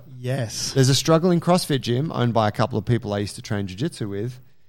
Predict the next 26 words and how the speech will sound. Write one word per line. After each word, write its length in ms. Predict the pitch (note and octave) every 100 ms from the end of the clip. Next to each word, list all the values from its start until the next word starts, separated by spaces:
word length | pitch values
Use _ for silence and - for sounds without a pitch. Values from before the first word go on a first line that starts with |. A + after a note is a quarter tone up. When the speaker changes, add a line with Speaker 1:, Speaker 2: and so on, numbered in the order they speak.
| -
Speaker 2:
and 140 | - B2+
it's 120 | B2+
down 260 | D3 D3 D#3
in 100 | C3
Botany, 480 | A#2 A#2+ B2 F3+ -
and 220 | - B2+ B2+
they've 120 | B2+
fallen 360 | B2+ C3+ B2+ B2
out 260 | B2 A#2+
with 380 | B2+ A#2+ G2+ - - -
Speaker 1:
Each 200 | B2 A#2
other. 360 | A#2+ A2 G#2+ D3+ -
Speaker 2:
each 200 | C3 B2+
other, 120 | C3
and 100 | C#3
they 80 | C#3
wanna 200 | C#3+ C#3+
sell 280 | B2 G#3+ G3+
it. 160 | - -
They 80 |
wanna 160 | B2+ C#3
offload 420 | C3 B2 D3 F#3+
it." 140 | - - - - - - - - -
And 140 | A#2+ B2
he 160 | F3+
said, 400 | - B2+ D3 E3